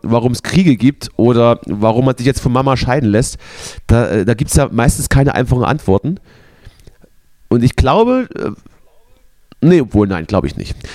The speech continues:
Ich würde das, ich würde das sehr gut erklären. Ich, äh, die Frage wäre, würdest du das auch tun? Oder würdest du sagen,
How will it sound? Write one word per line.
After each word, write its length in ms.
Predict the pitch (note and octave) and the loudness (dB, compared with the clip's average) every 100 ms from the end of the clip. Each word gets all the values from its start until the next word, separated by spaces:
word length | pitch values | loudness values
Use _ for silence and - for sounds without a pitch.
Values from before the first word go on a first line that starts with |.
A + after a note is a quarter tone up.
| - | -4
Ich 160 | C#3 B2 | 0 2
würde 140 | F#3 | 2
das, 200 | E3 C#3+ | 2 -2
ich 100 | C3+ | -4
würde 120 | B2 C#3 | -2 0
das 120 | C3+ | 0
sehr 340 | - A#2 C3 | -2 0 0
gut 220 | B2+ C#3 - | 2 0 0
erklären. 360 | G2 - F#2 | -2 0 0
Ich, 160 | F2 - | 0 -2
äh, 120 | F#2+ | -2
die 100 | - | -2
Frage 260 | - A2 A2 | -2 0 2
wäre, 160 | G#2 G2+ | 0 0
würdest 200 | A2+ G#2+ | 0 2
du 40 | |
das 100 | G2 | 0
auch 140 | D2 | -2
tun? 180 | - - | -4 -4
Oder 160 | - G2 | 0 2
würdest 200 | G#2 - | 2 2
du 40 | G2 | 0
sagen, 300 | G#2+ G#2+ | 0 0